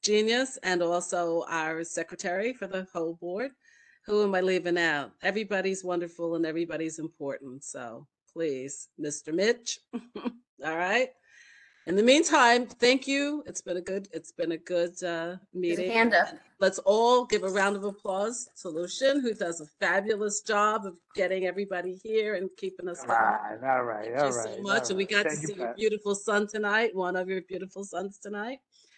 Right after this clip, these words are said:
Speaker 1: So, uh, everybody go and enjoy the rest of the evening.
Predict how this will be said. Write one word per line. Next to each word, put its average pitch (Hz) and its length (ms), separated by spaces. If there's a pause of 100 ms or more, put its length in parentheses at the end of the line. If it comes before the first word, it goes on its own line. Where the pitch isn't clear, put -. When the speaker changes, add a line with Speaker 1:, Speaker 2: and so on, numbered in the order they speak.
(380)
Speaker 1:
So, 156 600
uh, 151 280
everybody 196 440
go 202 280
and 214 140
enjoy 214 320
the 220 100
rest 226 260
of 226 80
the 240 100
evening. 240 520